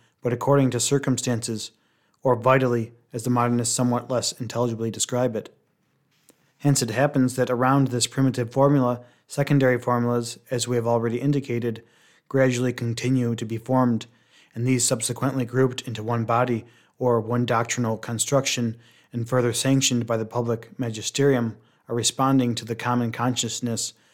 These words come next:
are called dogma. Dogma is to be carefully distinguished from the speculations of theologians which,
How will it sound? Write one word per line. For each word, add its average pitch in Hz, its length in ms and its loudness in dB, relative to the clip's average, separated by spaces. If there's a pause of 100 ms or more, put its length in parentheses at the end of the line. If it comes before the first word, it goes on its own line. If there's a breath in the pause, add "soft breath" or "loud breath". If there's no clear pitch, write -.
(140 soft breath)
are 113 120 -4
called 113 420 0
dogma. 117 520 0 (2250)
Dogma 143 360 6
is 123 140 0
to - 80 -10
be 120 100 -2
carefully 127 400 2
distinguished 135 580 2
from 123 140 -2
the 117 60 0
speculations 123 680 -2
of 110 100 -10
theologians 120 600 0
which, 113 280 -4